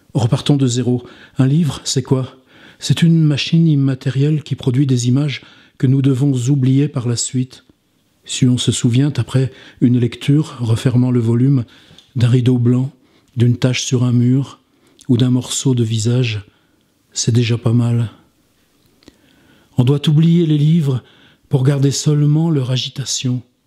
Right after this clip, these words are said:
Il faut se laisser embarquer. Le scénario s'embranche. On rentre dans l'histoire au rythme d'une grosse barque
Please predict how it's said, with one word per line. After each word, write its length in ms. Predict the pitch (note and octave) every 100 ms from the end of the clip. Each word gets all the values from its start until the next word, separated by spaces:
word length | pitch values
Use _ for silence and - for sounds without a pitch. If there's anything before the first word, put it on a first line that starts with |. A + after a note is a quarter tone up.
| _ _ _ _ _ _ _ -
Il 100 | B2+
faut 180 | -
se 160 | C#3 C#3
laisser 260 | C3 - C#3
embarquer. 720 | C3 B2+ A2+ - B2 G#2+ - _ _ _ _ _ _ _ _ _
Le 80 | C#3
scénario 560 | B2 C#3+ C3+ C3 C3 B2+
s'embranche. 840 | - C3 A#2 B2+ A2 - - - _ _ _ _ - - -
On 80 | C3
rentre 320 | D3 D3+ C#3
dans 100 | C3
l'histoire 420 | B2+ - C#3+ B2
au 60 | A#2+
rythme 320 | C3 C3 B2
d'une 240 | B2 B2+
grosse 460 | A#2 - B2+ B2 -
barque 480 | A2+ B2 B2+ -